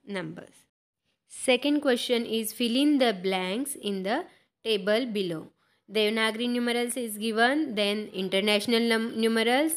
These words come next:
and numbers written in words. So first is given all three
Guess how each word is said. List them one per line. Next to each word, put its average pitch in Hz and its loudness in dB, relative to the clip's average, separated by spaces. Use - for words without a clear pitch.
and 214 0
numbers 220 0
written 208 0
in 226 0
words. 185 0
So 202 -4
first 254 2
is 277 0
given 240 0
all 214 2
three 208 -2